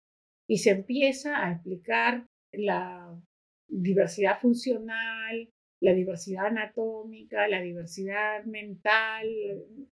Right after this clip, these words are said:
se empieza a explicar desde el punto de vista científico,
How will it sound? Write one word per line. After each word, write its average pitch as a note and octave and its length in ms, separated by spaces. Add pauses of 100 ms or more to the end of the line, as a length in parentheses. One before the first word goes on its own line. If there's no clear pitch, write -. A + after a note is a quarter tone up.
(120)
se A3+ 140
empieza C#4+ 420
a - 20
explicar A#3 480
desde A3+ 180
el F3+ 100
punto A3+ 260
de A3 100
vista G#3 340
científico, E3+ 840